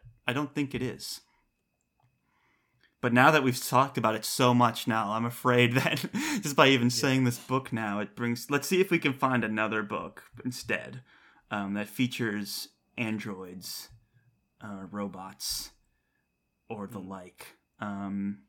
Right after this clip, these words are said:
Speaker 1: let's see. No, no, no.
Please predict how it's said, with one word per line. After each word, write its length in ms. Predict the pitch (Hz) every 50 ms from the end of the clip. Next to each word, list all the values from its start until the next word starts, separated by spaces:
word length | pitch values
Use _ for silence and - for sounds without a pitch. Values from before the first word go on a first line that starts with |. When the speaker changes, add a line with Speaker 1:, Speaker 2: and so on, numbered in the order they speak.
| _ _ _ _ _ _ _ _ _ _ _ _ _ _
Speaker 1:
let's 180 | - - 123 -
see. 540 | - - 107 98 92 92 92 90 95 101 - _ _ _ _ _ _ _ _ _ _ _ _ _ _ _ _ _ -
No, 360 | 120 117 120 120 120 120 120
no, 300 | 117 113 113 113 113 113
no. 680 | 113 110 110 113 110 113 113 110 110 110 110 110 113